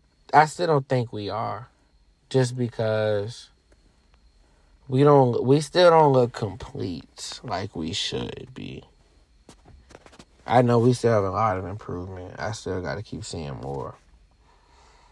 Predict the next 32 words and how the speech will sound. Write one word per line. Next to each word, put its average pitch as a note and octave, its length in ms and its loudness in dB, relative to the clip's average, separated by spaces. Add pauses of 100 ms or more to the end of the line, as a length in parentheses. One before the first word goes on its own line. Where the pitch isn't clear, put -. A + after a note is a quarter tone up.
(220)
But D#3+ 120 6
I B3+ 140 6
think F#3 520 2
I D3 120 10
would D#3+ 180 4
either C3+ 260 4
say A#2 360 -2
Green A2 400 -4
Bay G#2+ 420 0
or G#2+ 720 -4 (380)
the A#2 100 -2
Chargers. D3+ 540 2 (1500)
But A#2+ 140 4
I, D#3 180 8
but C#3+ 180 4
I C#3+ 120 8
definitely C#3+ 360 2
respect G#2+ 340 -8
the F#2+ 80 -10
Rams, E2 420 -14
though. C#2+ 240 -14 (400)
I A2+ 100 -4
de-, A#2+ 420 2
I, - 200 -8 (260)
I B2+ 140 4
definitely B2+ 380 6
respect G#2+ 340 -4
why G2+ 100 -6
you - 120 -10
say G#2+ 200 -8
that, - 260 -10 (200)
because, - 800 -14